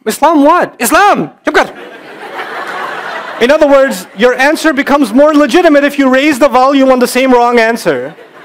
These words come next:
You know? This was one time, there was this uncle who was, like, justifying some racist comment he made. And I was like, "Uncle, where did you get this from?"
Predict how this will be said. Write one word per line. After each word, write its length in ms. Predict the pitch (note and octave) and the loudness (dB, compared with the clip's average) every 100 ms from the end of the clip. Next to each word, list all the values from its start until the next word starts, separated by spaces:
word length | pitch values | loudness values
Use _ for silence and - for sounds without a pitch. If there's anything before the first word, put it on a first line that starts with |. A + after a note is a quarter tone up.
| - - - - - - _ _ _ _ _ _ _ _ | -20 -20 -20 -20 -20 -20 _ _ _ _ _ _ _ _
You 120 | F3+ | 0
know? 240 | F#3 F#3 A#3+ _ _ _ _ _ _ _ _ _ _ _ _ _ | 2 0 -4 _ _ _ _ _ _ _ _ _ _ _ _ _
This 120 | F#3+ | -4
was 120 | A3+ F#3 | -2 0
one 180 | B3 | 0
time, 380 | B3+ A#3 B3 G3 | 0 -2 -2 -2
there 100 | F3 | 0
was 120 | G3 | 0
this 120 | G3+ F3+ | -2 -4
uncle 340 | G3 A#3 G3+ | -4 0 0
who 60 | F3 | 2
was, 180 | F3+ D3+ | 0 -2
like, 320 | E3+ - _ _ _ - | -6 -8 _ _ _ -12
justifying 800 | D3 A3 - G#3+ - F#3+ F#3 F3+ | -4 -2 -2 -4 -2 -2 0 -2
some 400 | - B3 C4+ G#3+ | -2 0 2 2
racist 440 | E3+ F3+ F#3+ F#3+ - | 0 -2 -2 -4 -4
comment 400 | F3+ F3 F3 E3 | -4 -2 -2 -4
he 100 | E3 | -4
made. 400 | D#3 D3+ D3+ D3+ _ _ - | -2 -2 -4 -8 _ _ -2
And 100 | B3 | 0
I 80 | D#4 | 2
was 100 | D4+ | 0
like, 220 | D4+ - _ - - | -2 -8 _ -14 -4
"Uncle, 180 | E4+ F#4+ | 0 2
where 120 | E4 | 2
did 140 | G#4 | 0
you 100 | A4+ | 0
get 180 | C#4+ D#4+ | -2 0
this 140 | G#4+ - | -2 0
from?" 280 | F#4+ G#3+ | 0 0